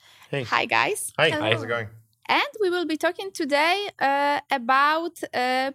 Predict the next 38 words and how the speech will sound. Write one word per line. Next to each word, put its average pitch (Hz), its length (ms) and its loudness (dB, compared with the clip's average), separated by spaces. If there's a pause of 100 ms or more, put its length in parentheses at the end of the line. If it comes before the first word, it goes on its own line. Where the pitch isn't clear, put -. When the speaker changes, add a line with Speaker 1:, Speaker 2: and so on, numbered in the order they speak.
Speaker 2:
Polish 381 380 -2
market, 311 520 0 (140)
but 277 340 2
from 269 540 0
the 311 220 0
other 339 160 2
point 247 280 -2
of 269 120 0
view. 277 280 -2
So 202 220 -2
normally 262 580 2
we 233 220 -2
are 220 300 4 (300)
s-, - 720 -10
very, 254 560 2
like, 233 360 2
uh, 220 400 0
having 240 280 -2
some 214 500 0
inside 240 520 -4
thoughts - 600 -2
about 220 520 0
how 240 260 2
is, 233 400 -4 (380)
from 226 240 -2
the 233 80 -2
Polish 247 640 -2 (220)
point 240 280 0
of 233 140 -2
view, 226 240 2
work 233 460 0 (180)
in 233 140 -4
Poland, 240 500 2 (140)
uh, 240 40 -2
in 226 240 -4
Polish 226 340 -4
I 226 140 -2
T. 339 320 -2